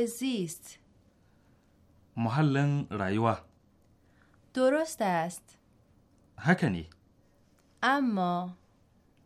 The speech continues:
Speaker 2: Sai dai.
Speaker 1: مشکل.
Speaker 2: Matsala.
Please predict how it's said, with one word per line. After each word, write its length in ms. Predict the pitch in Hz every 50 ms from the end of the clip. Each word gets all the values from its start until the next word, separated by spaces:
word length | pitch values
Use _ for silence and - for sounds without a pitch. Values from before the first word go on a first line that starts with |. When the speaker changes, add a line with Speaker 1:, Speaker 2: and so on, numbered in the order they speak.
| _ _ _ _ _ _ _ _ _ _ _ _ _ _ _ _ -
Speaker 2:
Sai 260 | - - - 170 180
dai. 260 | 151 170 165 151 - - _ _ _ _ _ _ _ _ _ _ _ _ _ _ _ -
Speaker 1:
مشکل. 880 | 220 226 226 233 220 214 - - - 262 269 262 240 202 175 160 160 180 180 - _ _ _ _ _ _ _ _ _ _ _ _ _ _ _ _ _ _ _ _ _ _ _ _ _ _ _ -
Speaker 2:
Matsala. 380 | 135 147 151 - 180 175 131